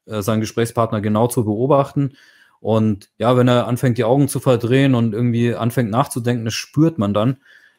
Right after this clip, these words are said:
äh, dann sich einfach zurückzuhalten und, und zu sagen, "Ja, okay, ach, reden wir erstmal über was anderes" oder, ja, oder "wir können ja später irgendwie fortsetzen" oder wie auch immer, Gespräche im Sande verlaufen lassen, ist erstmal gut.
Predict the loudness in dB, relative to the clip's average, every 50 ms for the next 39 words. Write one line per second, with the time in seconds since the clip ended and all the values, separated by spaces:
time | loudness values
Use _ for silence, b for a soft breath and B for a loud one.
0 | b b -4 -2 -2 0 0 2 0 2 0 0 0 -2 -2 -2 -4 -6 -6 -4
1 | -4 -4 -4 -4 -4 -2 -2 -2 -4 -4 -6 -6 -6 -8 -10 _ _ -20 -20 -16
2 | -12 -10 -6 -4 -2 -2 -2 -2 -2 -2 -2 -2 -2 -2 -2 0 0 -2 -4 -6
3 | -12 -18 -18 -18 -18 -20 -20 -20 -18 -16 -12 -8 -4 -2 2 4 4 2 2 2
4 | 0 0 2 4 4 4 4 4 2 2 -2 -4 -2 2 2 4 6 4 4 2
5 | 0 -2 -2 -2 -2 -2 -2 -6 b b b b b b b b b -8 -4 -2
6 | -2 -2 -4 -6 _ _ _ _ _ _ -16 -14 -12 -12 -8 -4 0 0 2 2
7 | 0 0 -2 -2 0 2 0 0 0 -2 -4 -6 -6 -6 -6 -6 -6 -6 -8 -8
8 | -8 -12 -14 -10 -10 -10 -10 -12 _ _ _ _ _ _ _ -8 -8 -6 -4 -2
9 | -4 -4 -4 -6 _ _ _ -14 -10 -4 0 0 2 2 2 2 2 2 0 2
10 | 2 2 2 2 2 0 0 -2 -2 -4 -4 -6 -2 -2 -2 -2 0 0 -2 0
11 | -2 -4 -8 _